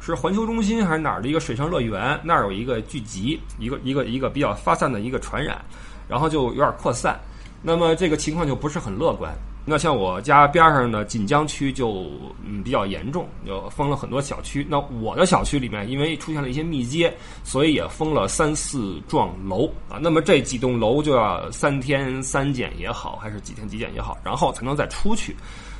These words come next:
那让我，其实我不怕封，我无所谓，对吧？家里边东西有，但是让我决定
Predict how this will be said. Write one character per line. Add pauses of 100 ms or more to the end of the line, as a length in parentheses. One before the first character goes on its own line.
(340)
那
让 (320)
我，
其
实
我
不
怕
封， (240)
我
无
所
谓，
对
吧？ (120)
家
里
边
东
西 (100)
有， (180)
但
是
让 (160)
我
决
定